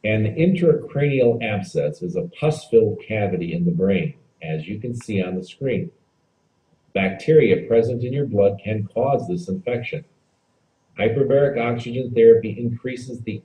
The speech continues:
oxygen concentration in the blood and kills these bacteria. Due to the increase in oxygen, new blood vessels develop in the affected area. This improves the effectiveness of antibiotics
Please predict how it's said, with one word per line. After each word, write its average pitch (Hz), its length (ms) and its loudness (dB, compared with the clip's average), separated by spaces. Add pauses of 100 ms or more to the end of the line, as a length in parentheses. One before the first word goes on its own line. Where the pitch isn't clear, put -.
oxygen 117 480 -8
concentration 120 760 0
in 123 80 -2
the 139 80 -2
blood 90 380 0 (320)
and 98 220 -4
kills 95 480 4
these 92 200 -4
bacteria. 95 680 -2 (880)
Due 170 160 2
to 165 100 2
the 117 220 0
increase 147 400 0
in 139 100 -2
oxygen, 139 760 -6
new 117 360 0
blood 160 300 4
vessels - 480 -4
develop 92 460 0
in 98 100 -4
the 90 140 -2
affected - 540 -4
area. 113 360 6 (800)
This - 200 -2
improves 117 640 0
the 98 180 -4
effectiveness 120 720 -2
of 113 100 -4
antibiotics 87 1000 -6